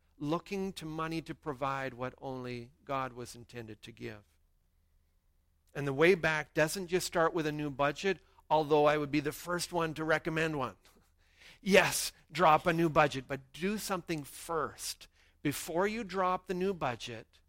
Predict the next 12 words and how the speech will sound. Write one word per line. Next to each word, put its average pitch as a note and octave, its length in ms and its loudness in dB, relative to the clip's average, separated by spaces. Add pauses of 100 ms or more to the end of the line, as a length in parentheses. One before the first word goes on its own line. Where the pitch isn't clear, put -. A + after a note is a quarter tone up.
(960)
examine D#3+ 640 -4
your G#3+ 160 -6
heart D#3 440 -6
for C#3+ 260 -8
the B2+ 100 -8
why. A2+ 360 -8 (680)
What G3 220 -8
is G#3 200 -6
motivating D3 1080 -4 (760)
those C#3+ 240 -2
Barracuda D3+ 600 0
jeans? A#2 680 -8